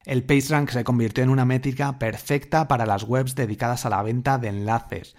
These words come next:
Al final, muchas páginas decían que vendían enlaces con PageRank cinco, seis, siete, ocho, con lo que esto implica. Si volviera a dar los resultados, eh, el valor este se, se volviera a hacer público,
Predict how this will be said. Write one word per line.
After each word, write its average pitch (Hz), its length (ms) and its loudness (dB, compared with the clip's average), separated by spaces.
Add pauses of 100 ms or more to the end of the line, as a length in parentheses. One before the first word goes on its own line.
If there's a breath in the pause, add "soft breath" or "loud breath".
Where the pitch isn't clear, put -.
(260 loud breath)
Al 123 100 -12
final, 127 560 2 (160 loud breath)
muchas 135 400 0
páginas 131 460 0
decían 110 400 -2
que 117 140 -2
vendían 110 360 -2
enlaces 113 400 -2
con 107 200 -4
PageRank 98 420 -4
cinco, 143 640 0
seis, 127 580 0
siete, 123 420 0
ocho, 127 560 -2 (260)
con 139 240 2
lo 123 140 6
que 120 100 2
esto 110 220 -2
implica. 104 720 -2
Si 151 220 2
volviera 123 480 4
a 117 40 2
dar 123 180 2
los 110 200 2
resultados, 131 800 2
eh, 95 220 -4
el 95 100 -6
valor 120 300 2
este 120 260 0
se, 101 180 -4 (300)
se - 140 -8
volviera 104 320 -2
a - 20 -2
hacer 110 300 -6
público, 151 560 2